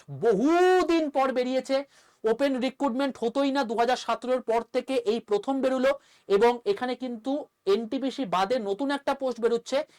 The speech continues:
তো সবাই কিন্তু ঝাঁপিয়ে পড়বে। তো কম্পিটিশন মারাত্মক লেভেলই হবে, কারণ এটা হচ্ছে লেভেল সিক্স এর পোস্ট, ঠিক আছে ভাই? All the best প্রত্যেককে।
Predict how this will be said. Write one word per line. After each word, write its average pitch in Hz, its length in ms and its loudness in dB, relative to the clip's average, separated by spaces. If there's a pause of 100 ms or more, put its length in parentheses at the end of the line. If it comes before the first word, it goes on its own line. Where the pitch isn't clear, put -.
(120)
তো 240 100 0
সবাই 220 560 2
কিন্তু 269 260 -2
ঝাঁপিয়ে 185 340 -6
পড়বে। 123 320 -6 (400)
তো 208 160 4
কম্পিটিশন 190 640 -4
মারাত্মক 147 400 -6
লেভেলই 156 280 -6
হবে, 160 260 -2 (240)
কারণ 156 240 -4
এটা 151 200 -4
হচ্ছে 156 260 -6
লেভেল 131 340 -6
সিক্স - 280 -18
এর 107 80 -12
পোস্ট, - 320 -20 (520)
ঠিক 156 100 -6
আছে 175 160 -2
ভাই? 285 160 4 (460)
All 175 160 4
the 240 100 2
best 269 140 4
প্রত্যেককে। 285 580 -2